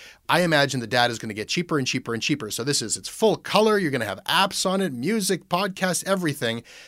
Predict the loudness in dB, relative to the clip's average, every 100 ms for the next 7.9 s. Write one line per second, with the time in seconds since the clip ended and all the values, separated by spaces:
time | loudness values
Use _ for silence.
0 | -4 0 0 0 -4 -6 -6 -2 -2 -2
1 | -4 -2 -4 -4 -6 -6 -6 -8 -8 -8
2 | -4 0 2 2 0 -4 -8 -10 -12 -10
3 | -8 -6 -8 -8 -6 -2 0 -2 -4 -2
4 | -2 -4 -12 -20 _ 2 4 4 2 2
5 | 0 -6 -6 -4 -4 -2 0 0 0 -2
6 | -2 -2 -4 -4 -6 -6 -8 -8 -4 -2
7 | -2 -4 -6 -6 -8 -6 -4 -6